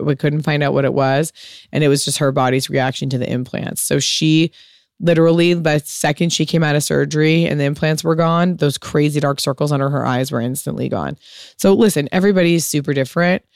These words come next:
What I'm gonna do when I go in for the lift, I'm going to probably take the implants out and do, like, a fat transfer.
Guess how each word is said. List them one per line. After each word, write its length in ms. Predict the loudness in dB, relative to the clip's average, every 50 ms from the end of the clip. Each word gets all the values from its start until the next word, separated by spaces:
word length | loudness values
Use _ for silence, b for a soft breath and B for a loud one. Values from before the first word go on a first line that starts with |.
| b b b b b b b _ _ _ _ _
What 180 | _ 2 2 4
I'm 160 | 2 2 2
gonna 220 | 2 2 2 2 2
do 260 | 2 2 4 4 4
when 140 | 2 2 2
I 80 | 2
go 240 | 2 2 2 2 2
in 80 | 0 0
for 160 | 0 0 0
the 100 | 2 2
lift, 640 | 2 2 2 2 2 0 -2 -4 -6 -4 -2 -4 -2 -2
I'm 260 | -2 -2 0 -2 0
going 360 | 2 2 2 4 2 2 0
to 120 | -2 -4 -4
probably 640 | -2 -2 0 0 0 0 0 2 2 2 2 2 0
take 300 | 0 0 0 -2 0 0
the 100 | -2 -2
implants 460 | -2 -2 -2 -2 -2 -2 -2 0 0
out 220 | 0 2 2 0
and 120 | 0 0 0
do, 120 | 0 0
like, 160 | 0 0 -2
a 20 | -4
fat 300 | -4 -4 -4 -4 -6 -8
transfer. 560 | -10 -10 -8 -8 -8 -8 -8 -8 -8 -10 -12